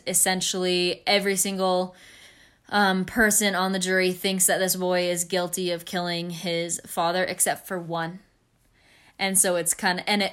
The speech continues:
all takes place in one room. And you, like, I was, like, riveted the whole time. Like,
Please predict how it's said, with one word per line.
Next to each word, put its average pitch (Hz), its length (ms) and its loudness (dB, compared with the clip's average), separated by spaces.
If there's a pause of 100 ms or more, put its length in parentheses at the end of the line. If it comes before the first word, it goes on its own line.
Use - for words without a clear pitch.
all 208 340 8
takes 277 300 2
place 226 720 6 (720)
in 196 300 -2
one 185 220 4
room. 165 340 -2 (880)
And 196 260 2
you, 196 220 -2
like, - 540 -2
I 202 160 6
was, 180 200 0
like, 175 220 -2
riveted 190 460 -4
the 185 100 2
whole 165 580 -2
time. 165 400 -8
Like, 175 280 -2